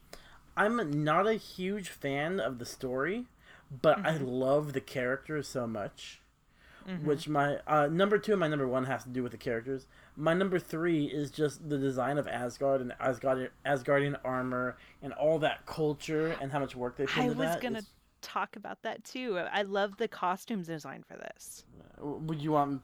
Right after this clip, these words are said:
Speaker 1: punt or was
Speaker 2: No,
Speaker 1: it,
Speaker 2: no,
Speaker 1: like,
Speaker 2: no,
Speaker 1: enough?
Speaker 2: no, no. That, it's, uh, I'm still in the same thing.
Speaker 1: Yeah. Yeah, um, it's just,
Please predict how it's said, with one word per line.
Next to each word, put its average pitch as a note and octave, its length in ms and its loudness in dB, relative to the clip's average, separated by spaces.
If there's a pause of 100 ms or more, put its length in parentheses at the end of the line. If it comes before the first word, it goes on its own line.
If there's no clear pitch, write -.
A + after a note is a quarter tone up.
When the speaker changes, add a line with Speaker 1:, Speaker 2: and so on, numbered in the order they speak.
Speaker 1:
punt G3 420 -2
or B2 460 -2 (260)
was C3+ 160 -4
Speaker 2:
No, E4 120 2
Speaker 1:
it, - 40 2
Speaker 2:
no, F4+ 60 2
Speaker 1:
like, F4+ 100 2
Speaker 2:
no, E4+ 60 4
Speaker 1:
enough? D4+ 120 2 (120)
Speaker 2:
no, B3 80 2
no. G#3 60 2
That, A#3 200 2
it's, B3+ 140 0
uh, B3 180 4
I'm A3+ 300 0
still - 180 -2
in G3+ 80 0
the G3+ 80 -4
same F#3+ 220 -6
thing. - 240 -10 (560)
Speaker 1:
Yeah. C3+ 180 0 (640)
Yeah, G#3+ 260 4
um, F3 420 4
it's G3 180 -2
just, G#3+ 280 2